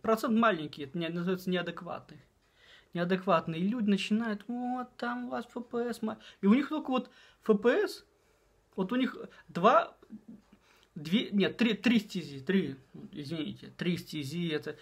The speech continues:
это прям краеугольный камень, наверное, П К Боярина, которых вообще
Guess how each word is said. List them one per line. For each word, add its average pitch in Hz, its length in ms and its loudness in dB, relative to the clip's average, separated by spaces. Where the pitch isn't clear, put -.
это 165 280 -10
прям 156 320 0
краеугольный 175 600 2
камень, 156 440 0
наверное, 143 400 -8
П 131 120 -14
К 147 180 -6
Боярина, 143 760 -4
которых 135 380 -14
вообще 147 340 -8